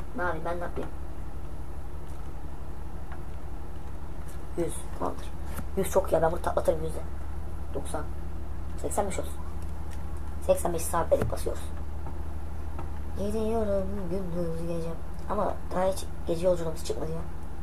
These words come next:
Bakalım ileriki bölümlerde gece yolculuğu yaparız belki de. Bir dahaki bölümde. Euro Truck videoları uzun mu olacak, kısa mı olacak bilmiyorum. Hiç fikrim yok. Eğer sos, sos, evet sos.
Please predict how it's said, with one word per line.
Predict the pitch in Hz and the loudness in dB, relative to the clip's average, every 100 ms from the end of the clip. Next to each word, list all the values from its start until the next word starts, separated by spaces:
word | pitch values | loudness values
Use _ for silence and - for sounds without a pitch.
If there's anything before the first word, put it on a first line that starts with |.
| - - - | -2 -2 -2
Bakalım | - 165 - | 0 2 4
ileriki | 170 - | 2 2
bölümlerde | 175 165 - | 0 0 0
gece | 170 175 180 | 2 4 4
yolculuğu | 165 185 180 | 2 0 0
yaparız | - - | 0 0
belki | - - | 0 0
de. | - - - - - - - - - - - 170 | -2 -2 2 2 2 -2 -2 -2 -2 -2 -2 0
Bir | |
dahaki | 165 - | 0 0
bölümde. | 175 160 160 185 - - - - - - - - - - - - - - - - - - - - - - - - | 0 0 -2 -2 -2 -2 -2 -2 -2 -2 -2 -2 -2 -2 -2 -2 -2 -2 0 0 -2 -2 -2 -2 -2 0 0 0
Euro | 175 | 2
Truck | 214 185 - | 2 0 0
videoları | 196 196 175 - | 2 4 4 4
uzun | 185 202 | 2 2
mu | 185 | 2
olacak, | 165 165 | 2 0
kısa | - 185 | 2 2
mı | |
olacak | 170 170 - | 2 0 0
bilmiyorum. | 180 165 165 | 0 0 -2
Hiç | - - - | -2 -2 -2
fikrim | - 175 | -2 -2
yok. | 170 - - - - - - - - - - - - | -2 -2 -4 -2 -2 -4 -4 -4 -2 -2 -4 -4 -2
Eğer | 175 | -2
sos, | 170 185 - - - - - | 2 2 2 -2 -2 -2 4
sos, | - 185 - - | 8 8 6 -2
evet | - - | -2 0
sos. | - | 2